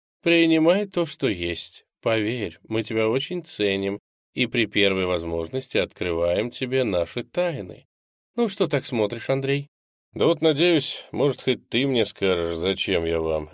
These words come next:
раз уж так получилось, что ты самая старшая из всех моих магических друзей". Напоминать женщинам о возрасте не следует, но ведь жизнь необычная женщина.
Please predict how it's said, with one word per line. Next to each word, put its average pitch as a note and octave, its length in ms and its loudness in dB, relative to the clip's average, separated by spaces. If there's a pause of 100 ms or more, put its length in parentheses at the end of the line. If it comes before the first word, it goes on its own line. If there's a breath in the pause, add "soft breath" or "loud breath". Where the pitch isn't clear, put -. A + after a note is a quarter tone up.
раз F2+ 320 -2
уж - 120 -14
так F#2 220 -4
получилось, G2 600 -2
что - 160 -10
ты G2 160 -4
самая G2+ 380 2
старшая G2+ 560 0
из F#2+ 100 -6
всех - 300 -4
моих G2+ 280 0
магических G#2+ 640 -4
друзей". G2+ 480 -6 (800)
Напоминать F#2 680 0
женщинам E2+ 580 -4
о E2+ 60 2
возрасте F2 580 -4
не A#2+ 120 -2
следует, - 800 -6
но F#2 220 -4
ведь F2 380 -6
жизнь F#2+ 540 -2
необычная A2+ 640 -2
женщина. E2 580 -8